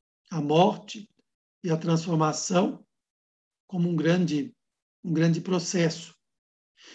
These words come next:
E justamente no momento que nós estamos vivendo agora, da pandemia,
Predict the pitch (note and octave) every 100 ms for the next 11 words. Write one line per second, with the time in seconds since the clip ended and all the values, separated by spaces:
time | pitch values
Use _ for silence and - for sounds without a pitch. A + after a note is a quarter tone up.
0 | - G#3 A#3+ A3+ A#3 C#4 - C4 G#3 F#3
1 | G3+ E3+ E3+ E3 D#3+ F3 D#3+ E3 D3 F3
2 | D#3+ D3+ C3 D3+ G#3+ G#3 D#3+ - _ _
3 | _ _ _ _ _ _ _ _ _ _
4 | - _ _ _ G3+ E3 E3 C#3+ D3 C#3+
5 | F#3+ G#3+ E3+ -